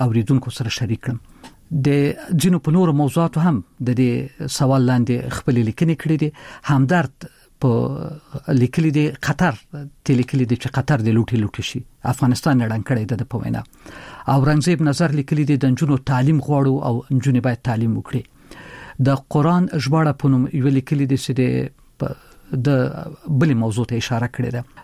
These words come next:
آه، محمد زاکیم غم شریک لیکلي دي، موږ غواړو چې نړیوال نور د افغانانو په ګټه کارونه شروع کړي. آه،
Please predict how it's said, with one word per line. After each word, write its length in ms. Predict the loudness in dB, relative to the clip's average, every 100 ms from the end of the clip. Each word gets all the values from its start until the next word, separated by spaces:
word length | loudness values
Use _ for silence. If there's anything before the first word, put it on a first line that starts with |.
| -2
آه، 680 | 2 2 2 0 -2 -2 2
محمد 360 | 2 4 2 0
زاکیم 340 | -2 0 0 2
غم 160 | 0
شریک 380 | 0 0 0 -2
لیکلي 260 | -2 0 2
دي، 60 |
موږ 160 | 2 0 0
غواړو 180 | 0 0
چې 60 | 2 2
نړیوال 360 | 2 2 2
نور 200 | 2 2
د 80 | 0
افغانانو 460 | -2 0 2 2 0
په 120 | -2
ګټه 260 | -2 -2
کارونه 360 | -2 -4 -2 -4
شروع 320 | -4 -6 -6 -6
کړي. 120 | -10 -12 -20 -20 -12 -2
آه، 760 | 0 2 2 0 0 0 0